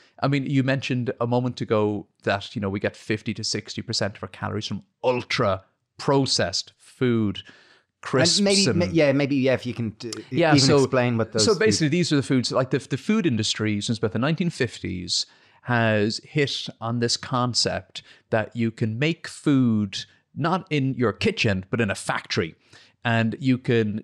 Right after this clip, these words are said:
Speaker 1: take out all the perishable stuff, you can take out the fiber, and then you can mix in flavor enhancers and emulsifiers. And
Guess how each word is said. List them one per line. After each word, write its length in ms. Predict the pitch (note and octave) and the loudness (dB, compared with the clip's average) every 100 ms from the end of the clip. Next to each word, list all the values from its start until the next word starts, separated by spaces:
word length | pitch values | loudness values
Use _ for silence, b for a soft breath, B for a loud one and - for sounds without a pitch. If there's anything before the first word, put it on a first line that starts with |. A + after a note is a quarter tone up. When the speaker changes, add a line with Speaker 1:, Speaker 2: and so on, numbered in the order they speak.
| - | -4
Speaker 1:
take 240 | - D#3+ | -4 0
out 180 | C3 B2+ | 0 0
all 180 | C3 B2+ | 0 0
the 60 | |
perishable 680 | - - C3+ B2+ - B2 A#2+ | -2 -4 -2 -4 -2 0 0
stuff, 340 | - - A2+ | -2 -2 -4
you 80 | B2 | -4
can 40 | G#2+ | -6
take 140 | B2+ | -6
out 140 | A#2+ | -6
the 60 | A2 | -10
fiber, 800 | - - A2+ A2 G#2+ A2+ G#2 G2 b b b | -10 -4 -2 -2 0 0 0 -2 b b b
and 260 | - A2 A2+ | -4 -2 0
then 160 | A2+ | 0
you 120 | G#2+ | 0
can 460 | A2 A#2+ A2 A2 G#2 - | -2 -2 -2 -2 -6 -8
mix 320 | A#2 B2+ - | -8 -2 -2
in 100 | G#2+ | -2
flavor 440 | - B2+ A#2+ A2+ | -2 -2 0 0
enhancers 600 | A2+ G2 G#2 F#2+ A2 F#2 | -2 -4 -8 -8 -8 -8
and 100 | A2 | -6
emulsifiers. 960 | G2+ A2+ A#2+ - G#2+ G#2 F#2+ F#2+ F#2 F#2+ | -4 -2 -2 -2 -6 -6 -6 -6 -8 -8
And 140 | F#2+ | -10